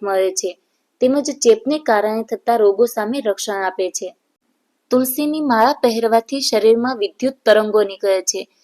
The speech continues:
જે રક્ત પરિભ્રમણના અવરોધને રોકે છે, જેથી બ્લડ પ્રેશર અને શુગર કંટ્રોલમાં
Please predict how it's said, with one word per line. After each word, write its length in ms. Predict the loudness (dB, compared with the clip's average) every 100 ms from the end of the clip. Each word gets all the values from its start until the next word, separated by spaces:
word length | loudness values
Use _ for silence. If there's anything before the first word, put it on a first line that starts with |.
| _ _
જે 80 | 2
રક્ત 280 | 4 2 0
પરિભ્રમણના 880 | 0 2 2 2 0 0 -2 -2 -4 -4
અવરોધને 480 | 0 0 0 -4 -2
રોકે 340 | -2 -2 -4
છે, 200 | -4 -8 -12 _ _ _
જેથી 220 | -4 -2 -4
બ્લડ 360 | 2 4 4
પ્રેશર 480 | 2 2 2 0 -2
અને 240 | -2 -4 -6
શુગર 400 | -4 0 2 0
કંટ્રોલમાં 600 | -2 -2 0 0 0